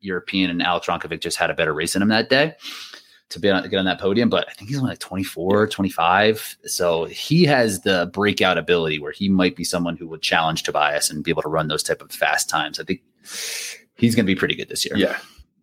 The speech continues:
Speaker 2: Tim, Tim was fifty-seven fifty-seven in Manchester last year, which is, I mean, that's, it doesn't really matter that that happens to be where they're gonna be holding the world championship. Um,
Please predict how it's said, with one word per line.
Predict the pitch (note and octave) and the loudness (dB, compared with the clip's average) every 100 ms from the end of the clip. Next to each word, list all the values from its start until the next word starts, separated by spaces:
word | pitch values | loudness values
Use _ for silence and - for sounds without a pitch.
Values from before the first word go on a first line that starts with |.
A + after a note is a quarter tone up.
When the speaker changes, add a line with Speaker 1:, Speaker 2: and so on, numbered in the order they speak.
| _ _ - | _ _ -2
Speaker 2:
Tim, | - B2 - | 2 2 0
Tim | - C3+ | 2 4
was | C3+ A#2+ | 6 4
fifty-seven | - A#2+ B2 A#2 A2 G2+ F#2+ | 4 2 2 4 4 4 0
fifty-seven | G#2 G2+ F#2+ - F2 F2+ | -2 -2 -2 2 2 0
in | E2+ | -2
Manchester | E2 E2 F2+ - F#2+ | -2 0 0 0 2
last | F#2 F#2 - | 4 2 0
year, | F#2 F2+ | 2 2
which | E2+ - | 0 -4
is, | E2+ - - | -10 -4 0
I | F#2 | 2
mean, | F2 E2+ | 0 -2
that's, | E2 - - _ - - | -4 -6 -16 _ -14 0
it | G#2 | 2
doesn't | F#2+ E2+ | 4 4
really | E2+ E2+ | 4 4
matter | E2+ E2+ F2 E2 | 4 6 4 2
that | D#2+ - | -2 0
that | F2 - | -2 0
happens | F#2 - F2+ | 0 0 -2
to | F2+ | -2
be | |
where | E2+ E2+ | 0 0
they're | E2 | 0
gonna | E2 | -2
be | E2+ | 2
holding | F2 E2+ | 2 2
the | E2+ | 0
world | E2+ E2 | 2 2
championship. | F2+ F2 - - - - - F2+ F2 - - F#2+ D2 - - | 0 -2 -4 -16 -16 -18 -10 -8 -6 -8 0 0 0 -2 2
Um, | F#2 F2 E2+ F2 | 4 4 0 -6